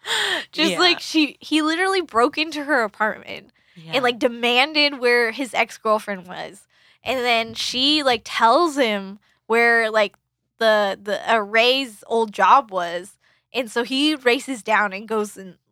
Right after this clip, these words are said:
Speaker 1: like, goes to the restaurant to find it. And then all at the same time,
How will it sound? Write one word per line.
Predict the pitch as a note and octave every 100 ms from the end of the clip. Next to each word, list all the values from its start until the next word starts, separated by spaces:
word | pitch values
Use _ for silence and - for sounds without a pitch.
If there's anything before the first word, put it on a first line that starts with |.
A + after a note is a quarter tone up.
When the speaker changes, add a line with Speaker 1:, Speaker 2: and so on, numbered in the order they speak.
| G3
Speaker 1:
like, | F#3+ F3+ -
goes | A#3+ A#3+ -
to |
the | G#3+
restaurant | F#3+ A3 G#3 - G3 F#3 -
to | C4
find | - G#3+ A3+ G#3
it. | - -
And | B3 C#4+
then | E4
all | E4+ F4 F#4+
at | G4
the | F4
same | E4 D#4+
time, | E4 F4 D#4